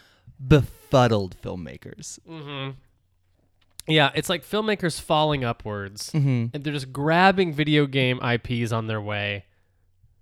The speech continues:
Speaker 2: God, what have you been playing?
Speaker 1: I did a little bit of Crackdown three.
Speaker 2: Uh-oh.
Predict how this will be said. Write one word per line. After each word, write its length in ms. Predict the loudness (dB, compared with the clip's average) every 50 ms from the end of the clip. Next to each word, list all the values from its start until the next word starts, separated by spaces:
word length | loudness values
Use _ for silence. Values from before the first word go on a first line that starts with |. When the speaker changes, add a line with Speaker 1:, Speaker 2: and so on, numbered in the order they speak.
| _ _ _ _ -20 -20 -20 _ _ -20 _ _ _
Speaker 2:
God, 320 | -20 -20 -18 -18 -18 -18 -20 _ _ _ _ -8
what 80 | -8
have 0 |
you 40 | -6
been 140 | -6 -6 -6
playing? 300 | -4 -4 -4 -4 -4 -8 _ _ _ _ -20 _ _ _ -20 -20 _ _ -20 -16 _ -2
Speaker 1:
I 420 | 0 0 0 0 0 -2 -2 -4 -4 -2
did 360 | -2 0 0 0 0 -2 -4 -6 -6
a 120 | -8 -6
little 560 | -6 -6 -8 -8 -4 -2 0 0 2 2 0 0
bit 300 | 0 0 0 0 0 -2 -6
of 360 | -8 -8 -8 -8 -10 -12 -14 -16
Crackdown 640 | -12 -10 -8 -8 -10 -8 -6 -4 -2 -2 -2 -2 -2
three. 460 | -4 -4 -4 -4 -8 -8 -10 -14 -14 _ _ -2
Speaker 2:
Uh-oh. 1200 | 0 0 0 0 0 0 2 4 4 2 2 2 0 0 -2 -2 -2 -4 -4 -4 -4 -4 -6